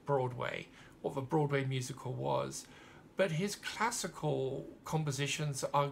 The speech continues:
gaining more and more traction in the concert hall and on recordings. And we're starting to see more and more how interesting his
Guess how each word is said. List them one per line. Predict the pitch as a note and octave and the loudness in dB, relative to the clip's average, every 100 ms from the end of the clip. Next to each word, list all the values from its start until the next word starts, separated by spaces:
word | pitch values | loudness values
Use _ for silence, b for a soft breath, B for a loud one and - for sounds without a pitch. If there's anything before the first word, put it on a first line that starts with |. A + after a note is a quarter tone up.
| C#3 | 0
gaining | D#3 D#3+ D3 C#3+ | 0 2 4 4
more | D3 D#3 E3 E3 | 4 4 6 4
and | D3+ | 4
more | C#3+ C#3 C3 | 2 0 0
traction | - - - B2+ - C3 A#2+ B2 B B B B | -4 -2 0 0 -2 -4 -4 -8 B B B B
in | - C3+ C3+ | -2 0 0
the | B2+ | -4
concert | - A#2+ A2+ C3+ C3 | -2 -2 -2 -6 -6
hall | B2 - - - | -4 -2 -2 -4
and | B2+ B2+ - - | -2 0 -2 -4
on | B2 A#2 | -4 -4
recordings. | A2 - B2 A2+ G#2 G2+ G2+ - B B B - | -6 -8 -4 -2 -4 -6 -8 -10 B B B -2
And | C#3+ D#3 | 2 4
we're | E3+ | 2
starting | - E3+ D#3+ D3 C#3+ | 0 4 4 4 -2
to | D3 | -4
see | B2+ - D#3 C3+ | -6 -2 -2 0
more | C3 D3 D3+ D3 | 2 4 6 4
and | C3 | 2
more | C3+ C3 B2+ - B B | -2 0 -2 -6 B B
how | - D#3 - | -2 -2 0
interesting | F#3+ G3 - D#3+ D3 - C#3+ C3+ C3+ - B B B - | -2 0 0 0 0 0 -2 -4 -6 -10 B B B -6
his | C#3 C3 | -4 -4